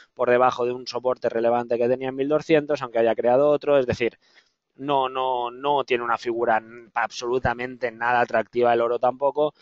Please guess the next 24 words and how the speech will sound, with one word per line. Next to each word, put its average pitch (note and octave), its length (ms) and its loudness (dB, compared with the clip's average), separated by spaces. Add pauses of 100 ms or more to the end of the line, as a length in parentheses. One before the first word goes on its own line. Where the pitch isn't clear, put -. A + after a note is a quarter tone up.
(280)
De B2 140 -2
momento A#2+ 500 -4
yo A#2+ 440 -2 (300)
estaría A2+ 440 0
también G#2+ 320 -4
fuera, G#2+ 480 0
fuera G#2 280 -4
de G2 60 -2
este G2 200 -10
mercado. E2+ 560 -14 (480)
Y D#3 80 2
bueno, E3+ 400 4
como C3+ 260 -4
siempre D3 720 4
tenemos C#3 400 0
el C#3 80 2
jueves C3+ 320 2
consultorio, C3+ 800 0
consultorio C3 600 -4
online, F3 340 4
os D#3+ 80 -4
confirmaremos C3+ 640 0
la B2+ 220 6
hora C3 440 4